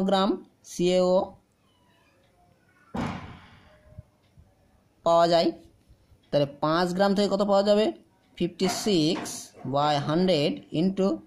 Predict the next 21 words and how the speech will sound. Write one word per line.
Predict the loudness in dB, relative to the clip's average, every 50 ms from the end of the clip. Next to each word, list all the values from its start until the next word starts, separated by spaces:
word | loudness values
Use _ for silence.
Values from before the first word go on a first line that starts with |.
| _ _ _ _ _ _ _ -4
five, | -2 0 0 0 -2 -6 -10 _ _ _ _ _ _ _ _ _ _ _ _ _ _ _ _ _ _ _ _ _ _ _ _ _ _ _ _ _ _ _ _ _ _ _ _ _ _ _ _ _ _ _ _ _ _ _ -4
কুড়ি, | -2 0 0 0 0 -2 -6 -12 -20 _ _ _ _ _ _ _ _ _ _ _ _ _ _ _ _ _ _ _ _ _ _ _ _ _ _ _ _ _ _ _ _ _ _ _ _ _ _ _ _ _ _ _ _ _ -4
টোয়েন্টি | 0 0 0 2 2 0
এইট, | 0 0 -2 -2
মানে | -2 -2 -2 -2 -2
টু | 0 0 0 0
পয়েন্ট | 0 0 2 0 -2 -4 -8 -4 -2 0
এইট | 2 2 0 0 -2 0
গ্রাম | 0 0 2 0 -2 -4 -6 -14 -20 _ _ _ _ _ _ _ _ _ _ -20 -20 -14
সিএও | -6 -2 0 2 2 2 0 0 -2 -6 -8 -8 -8 -8 -10 _ _ _ -4
পাওয়া | -2 0 0 -2 -4
যাবে। | -6 -8 -10 -16 _ _ _ _ _ _ _ _ _ _ _ -8 -2
বোঝা | 2 4 4 6
গেল? | 6 4 4 0 -4 -16 _ -20 -20 -20 -18 _ -4 0 2 2
নেক্সট | 2 0 0 0 0
হচ্ছে | 0 0 -2 -2 -2 0
কার্বন | 0 2 2 2
ডাইঅক্সাইডের | 0 0 0 0 2 2
পরিমাণটা | 2 2 2 2 2 0 0
কত | 0 2 2
হবে? | 2 2